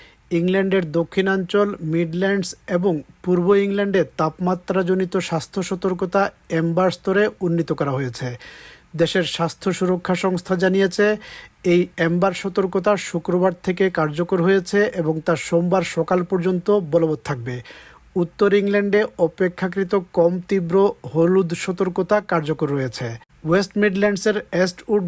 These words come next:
ব্যাংক এলাকায় শুক্রবার সন্ধ্যা ছটা পর্যন্ত চৌত্রিশ দশমিক সাত ডিগ্রি সেলসিয়াস তাপমাত্রা রেকর্ড করা হয়েছে, যা ছিল দেশের সর্বোচ্চ। ওয়েলসের উস্ক শহরে বত্রিশ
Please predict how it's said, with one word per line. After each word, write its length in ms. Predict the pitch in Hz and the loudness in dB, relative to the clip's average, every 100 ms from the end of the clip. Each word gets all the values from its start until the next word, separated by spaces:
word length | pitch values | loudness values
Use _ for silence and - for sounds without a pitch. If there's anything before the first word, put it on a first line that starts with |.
| 151 | 0
ব্যাংক 200 | 190 190 180 | 0 0 0
এলাকায় 400 | 190 196 180 214 190 | 2 2 2 0 0
শুক্রবার 380 | - 175 190 190 - | -6 -4 0 0 0
সন্ধ্যা 300 | 170 170 190 170 | -2 0 0 -2
ছটা 300 | - 160 180 | -4 -2 -2
পর্যন্ত 500 | 175 196 175 190 180 208 202 - | 0 -2 0 -2 -2 -2 -2 -2
চৌত্রিশ 380 | 175 175 202 175 165 | -2 0 0 0 0
দশমিক 300 | 165 190 185 - | -2 -2 -4 -4
সাত 180 | 160 165 - 160 | -4 -4 -4 -2
ডিগ্রি 300 | 185 170 190 | 0 0 -2
সেলসিয়াস 540 | 175 185 175 - 196 190 170 | 0 -2 -2 0 0 0 -4
তাপমাত্রা 500 | 151 175 160 - 196 165 | -4 -4 -4 0 0 0
রেকর্ড 240 | 156 156 139 | 0 0 0
করা 140 | 143 135 | -2 0
হয়েছে, 320 | 135 123 131 127 - - - - 143 | -4 -6 -8 -8 -12 -20 -20 -14 -2
যা 120 | 165 175 - | 0 0 0
ছিল 140 | 196 196 175 | 0 2 2
দেশের 240 | 170 208 - | 0 0 -2
সর্বোচ্চ। 460 | - 160 139 131 - 143 127 - - - - - | 0 0 0 -6 -6 -8 -8 -12 -18 -18 -12 0
ওয়েলসের 420 | 180 202 185 214 196 190 | 2 4 2 0 0 0
উস্ক 200 | 190 - - | 0 -2 -2
শহরে 320 | 202 208 208 214 160 | 0 2 2 2 0
বত্রিশ 380 | 160 170 - 196 | -2 -2 -2 -2